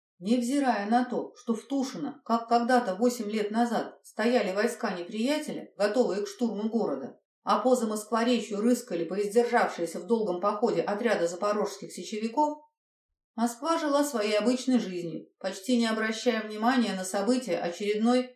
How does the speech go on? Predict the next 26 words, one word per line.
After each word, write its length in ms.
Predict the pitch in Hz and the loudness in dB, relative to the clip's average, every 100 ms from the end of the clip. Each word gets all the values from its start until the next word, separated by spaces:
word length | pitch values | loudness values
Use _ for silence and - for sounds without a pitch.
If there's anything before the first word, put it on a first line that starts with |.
| _ | _
за 160 | 190 220 | -2 4
последние 580 | 240 247 240 208 175 180 | 4 4 2 0 -2 -2
тринадцать 600 | 220 233 190 170 196 226 | 2 4 4 0 -4 0
лет 260 | 262 254 | 0 0
неизвестно 540 | 214 226 220 226 220 196 | 0 0 2 0 0 0
какой 340 | 202 226 269 | 0 2 0
по 100 | 202 | 0
счёту 380 | 208 240 233 233 | 2 2 2 0
смуты. 480 | 240 202 - - - _ _ _ _ | 2 0 0 -10 -16 _ _ _ _
Больше 400 | - 185 233 240 | -4 2 2 4
войны 340 | 247 240 233 254 | 6 6 6 4
волновали 560 | 254 254 247 214 214 | 6 6 6 6 4
горожан 580 | 233 247 247 247 247 240 | 4 6 6 6 4 4
иные 320 | 269 294 254 | 6 6 6
события. 680 | - 196 196 196 - - - _ _ _ _ _ - | 2 -2 -2 -2 -4 -10 -12 _ _ _ _ _ -14
За 260 | 165 196 247 | -2 2 2
три 180 | 247 | 0
дня 260 | 214 190 233 | -4 2 4
до 160 | 226 196 | 4 2
Нового 440 | 214 262 247 214 | 2 4 4 2
года 400 | 170 175 202 - - | 2 -2 -4 -8 -4
появилась 600 | 233 269 226 220 226 254 | 0 2 0 -2 -2 0
на 140 | 262 | 2
небе 280 | 233 214 214 | 2 2 2
большая 520 | 240 277 254 214 208 | 2 0 0 2 2
комета, 580 | 277 285 233 - - | 2 2 2 -2 -10